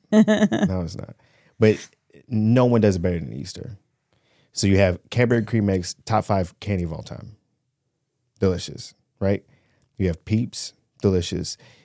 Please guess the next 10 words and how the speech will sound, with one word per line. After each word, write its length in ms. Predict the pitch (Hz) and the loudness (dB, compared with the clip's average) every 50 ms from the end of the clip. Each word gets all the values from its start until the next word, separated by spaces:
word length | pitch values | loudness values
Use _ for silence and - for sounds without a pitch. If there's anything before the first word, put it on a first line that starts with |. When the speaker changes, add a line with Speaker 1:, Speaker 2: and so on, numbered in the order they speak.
| _ - | _ -4
Speaker 2:
You 120 | 98 95 | 0 0
have 100 | 101 101 | 2 2
those 240 | 95 98 95 90 87 | 2 2 0 0 2
little 200 | 104 107 101 92 - - | 2 2 2 0 0 0
eggs 600 | 101 107 113 113 113 110 104 98 - - - - _ _ _ _ _ _ _ _ _ _ _ _ _ - | 0 0 0 0 0 -2 -4 -4 -4 -6 -8 -10 _ _ _ _ _ _ _ _ _ _ _ _ _ -4
that's 440 | - 92 90 85 - - - - - | -4 -2 -2 -4 -6 -8 -10 -10 -10
chocolate 600 | _ - - - 107 101 95 - - 107 101 87 - | _ -6 -4 -2 -2 -2 -2 0 0 0 0 0 -2
with 240 | - 90 92 87 - | -4 -4 -4 -4 -2
the, 500 | - 95 90 90 90 90 87 87 87 85 85 | 0 0 0 2 2 0 0 0 -2 -4 -4
the 420 | 87 87 85 87 87 85 87 85 | -4 -4 -4 -4 -4 -6 -6 -8